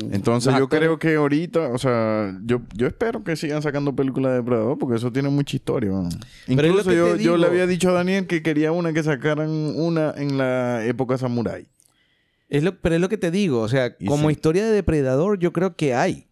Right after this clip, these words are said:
Speaker 3: O sea,
Speaker 2: Sí
Speaker 3: que
Speaker 2: hay.
Speaker 3: hay sustancia, pero yo veo que en las películas están haciendo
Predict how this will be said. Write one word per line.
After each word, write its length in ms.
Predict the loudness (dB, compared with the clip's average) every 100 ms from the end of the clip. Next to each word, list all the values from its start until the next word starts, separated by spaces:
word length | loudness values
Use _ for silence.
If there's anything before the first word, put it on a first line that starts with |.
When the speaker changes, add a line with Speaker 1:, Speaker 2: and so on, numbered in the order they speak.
| -8
Speaker 3:
O 80 |
sea, 140 | -2 0
Speaker 2:
Sí 60 |
Speaker 3:
que 100 | 2
Speaker 2:
hay. 60 | 2
Speaker 3:
hay 180 | 2 0
sustancia, 560 | -2 -2 -2 -2 -4 -6 -2
pero 840 | 0 2 2 2 2 2 0 0
yo 180 | 0 0
veo 220 | 0 0
que 80 | -2
en 60 |
las 100 | -2
películas 440 | -2 -2 -2 -2 -2
están 200 | -2 -2
haciendo 500 | -2 -2 0 0 -2